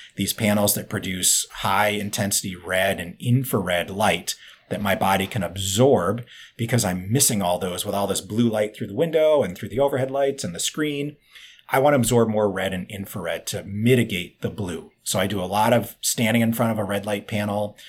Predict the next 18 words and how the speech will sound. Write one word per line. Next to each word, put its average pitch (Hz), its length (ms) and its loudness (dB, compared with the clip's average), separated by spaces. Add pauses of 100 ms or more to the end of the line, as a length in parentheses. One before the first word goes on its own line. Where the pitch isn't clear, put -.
(180)
uh, 92 220 0
all 98 200 2
winter. 160 420 2 (440)
And 135 220 2
then 139 160 4
there's 139 180 4
some 135 160 2
debate 127 500 -2 (960)
on 120 200 2
whether 117 580 2
us 110 260 2
in 120 80 0
a 110 80 -2
northern 107 400 -2
climate 95 520 -4 (240)
should 123 240 2
be 120 80 2
using 107 640 2